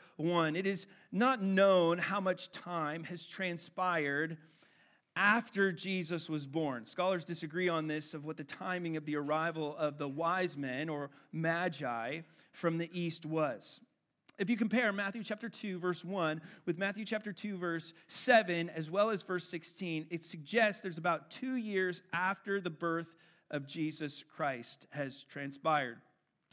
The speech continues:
which would mean Jesus and Mary and Joseph are still in Bethlehem, which is called the house of bread of Judea, which is the scene,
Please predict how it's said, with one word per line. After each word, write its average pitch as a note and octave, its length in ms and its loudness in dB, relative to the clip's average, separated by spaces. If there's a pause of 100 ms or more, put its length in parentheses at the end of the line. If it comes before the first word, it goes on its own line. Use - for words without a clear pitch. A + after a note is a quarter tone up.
(140)
which F#3+ 160 2
would F#3+ 100 -2
mean F#3 300 4 (400)
Jesus G#3+ 680 2
and D3+ 160 -2
Mary G3+ 460 4
and D#3 100 -2
Joseph D#3+ 560 -4
are D3+ 120 -4
still G#3 380 -4
in F#3 100 -2
Bethlehem, C#3+ 760 -4 (300)
which E3 160 0
is D#3+ 100 -2
called E3+ 500 2
the D#3 80 -2
house F#3+ 640 -4
of D3+ 220 -6
bread D#3 480 2 (640)
of E3 340 4 (220)
Judea, F3 720 2
which E3+ 240 0
is E3+ 240 2
the E3+ 160 -2
scene, F#3 800 0